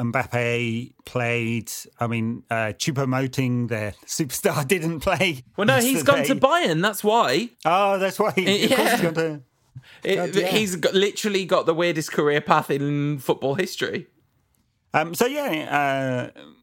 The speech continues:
Speaker 1: Moise Kean scored. He's scored a few, actually. Uh, such an interesting <laughs> loan, that one.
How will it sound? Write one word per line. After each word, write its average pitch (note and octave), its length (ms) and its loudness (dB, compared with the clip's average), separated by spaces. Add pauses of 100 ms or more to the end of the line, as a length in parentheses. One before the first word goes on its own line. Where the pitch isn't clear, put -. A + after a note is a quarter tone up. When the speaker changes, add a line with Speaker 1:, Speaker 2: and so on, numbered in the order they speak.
(160)
Speaker 1:
Moise C3 260 -2
Kean C#3+ 580 -2
scored. C3+ 580 -2
He's A2+ 120 -10
scored - 300 -6
a - 40 -8
few, C3 600 -4
actually. B2+ 680 -4
Uh, A#2 140 -10 (240)
such - 300 -8
an B2 140 -6
interesting D3+ 560 0
<laughs> - 20 -2
loan, D#3 320 0
that D3+ 220 2
one. D#3 360 0